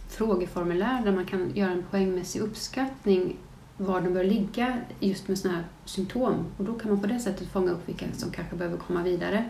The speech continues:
Och det är ett frågeformulär som används både kliniskt i forskning, som, som är, kan vara till hjälp just att fånga upp de här som då s-, har lite, att texten rör sig och flyter omkring. För att barn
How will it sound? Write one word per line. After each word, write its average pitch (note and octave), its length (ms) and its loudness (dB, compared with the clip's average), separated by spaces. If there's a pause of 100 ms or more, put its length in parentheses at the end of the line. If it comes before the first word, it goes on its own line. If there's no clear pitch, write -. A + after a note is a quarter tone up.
Och F#3+ 140 8
det G3+ 60 10
är G#3+ 40 4
ett G#3 80 -2
frågeformulär F3 600 2
som F3+ 160 2
används F3+ 560 4
både F3 140 2
kliniskt G#3 460 8
i G#3 100 2
forskning, F3+ 640 2
som, F#3 260 2 (200)
som G3 220 2
är, F3+ 100 2 (120)
kan G3+ 160 4
vara A3 120 6
till G#3+ 160 2
hjälp G#3 300 4
just - 220 -4
att - 100 -6
fånga F3+ 240 0
upp - 180 0 (160)
de - 140 -2
här - 100 -2
som - 180 -2
då - 80 -2
s-, - 200 -10 (120)
har - 140 -6
lite, E3+ 260 -6 (320)
att - 120 -16
texten G3 460 -2
rör F3 340 0
sig - 400 -2
och - 60 -4
flyter - 260 -2
omkring. F2+ 500 2
För - 120 -2
att - 140 -6 (320)
barn G#3+ 540 4